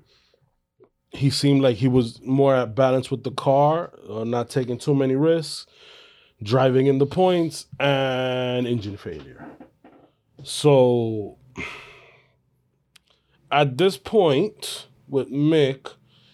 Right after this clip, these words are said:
we can say the reason, for the most part, looking at the overall season so far, the reason why he hasn't scored points is mostly his fault, but he's also had bad luck. Uh, but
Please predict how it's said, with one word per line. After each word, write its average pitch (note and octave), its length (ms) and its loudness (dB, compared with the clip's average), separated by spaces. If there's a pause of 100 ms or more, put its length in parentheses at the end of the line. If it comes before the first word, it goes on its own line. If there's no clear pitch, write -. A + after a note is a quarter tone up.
(160)
we C#3+ 160 2
can D3 200 2
say C#3+ 480 2
the C3+ 140 2
reason, C#3 680 2
for C#3+ 220 0
the D3 100 2
most D3+ 340 2
part, C#3+ 380 0 (120)
looking B2+ 460 -2
at B2 160 0
the - 80 -20
overall C3+ 420 2
season C3 340 -4
so C3+ 200 -2
far, A#2 440 -4 (300)
the B2+ 80 -2
reason C3 300 2
why C3 160 4
he A#2+ 200 0
hasn't C#3+ 380 0
scored C3 380 -2
points A#2 400 -6 (220)
is G#2+ 180 -8
mostly C#3 440 2
his A#2 200 0
fault, G2+ 360 -2 (280)
but B2+ 120 6
he's A#2 140 2
also A2 260 -4
had F#2+ 300 -12
bad E2 220 -12
luck. - 460 -20 (640)
Uh, C3 360 2
but E3+ 540 -2